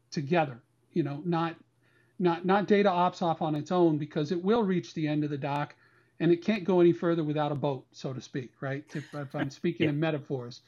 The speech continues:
Speaker 1: right? I, I can't, I can't swim across the Pacific Ocean, so I'm gonna take a boat that's, that's built to do that. But,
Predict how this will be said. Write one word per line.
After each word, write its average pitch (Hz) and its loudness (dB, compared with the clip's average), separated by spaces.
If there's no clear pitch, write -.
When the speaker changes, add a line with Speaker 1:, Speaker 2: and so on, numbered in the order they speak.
Speaker 1:
right? 147 -2
I, 170 0
I 160 -2
can't, 170 0
I 170 -2
can't 196 2
swim 226 0
across 190 4
the 175 -4
Pacific 165 -4
Ocean, 190 2
so 180 6
I'm 175 2
gonna 175 4
take 170 -2
a 185 0
boat 202 6
that's, 151 -6
that's 151 -4
built 214 2
to 175 -6
do 233 4
that. 151 2
But, 165 4